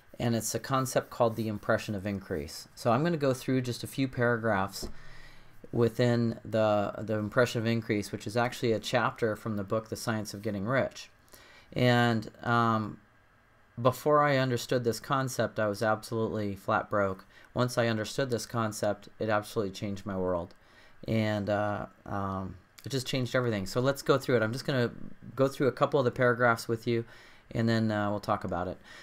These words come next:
So the first one, well, this is actually in the middle of this chapter, and you're gonna get this chapter. It should be on this page as a download. So let me read this to you. "Be sure of this, and convey assurance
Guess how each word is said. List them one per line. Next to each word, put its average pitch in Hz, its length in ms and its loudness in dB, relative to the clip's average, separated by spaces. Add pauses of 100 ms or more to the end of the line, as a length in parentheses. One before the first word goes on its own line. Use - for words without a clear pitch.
(120)
So - 120 -4
the 131 60 -2
first 175 300 2
one, 147 300 6
well, 117 200 6
this 117 160 0
is 113 120 0
actually 113 260 0
in 104 60 -2
the 101 40 -2
middle 113 240 2
of 107 80 0
this 101 140 -6
chapter, 117 420 2
and 110 140 0
you're 151 100 -2
gonna 143 140 2
get 131 260 2
this 117 160 2
chapter. 104 380 2
It - 80 0
should 131 180 -2
be 117 160 4
on 104 120 2
this 101 160 -4
page 107 280 2
as 95 120 -2
a 95 60 -2
download. 101 500 2 (840)
So - 140 0
let 143 100 6
me 160 60 8
read 151 180 10
this 123 180 4
to 120 100 2
you. 104 120 4
"Be 131 160 4
sure 160 280 6
of 120 160 6
this, 104 340 4
and 127 240 -2
convey 139 480 4
assurance 123 760 2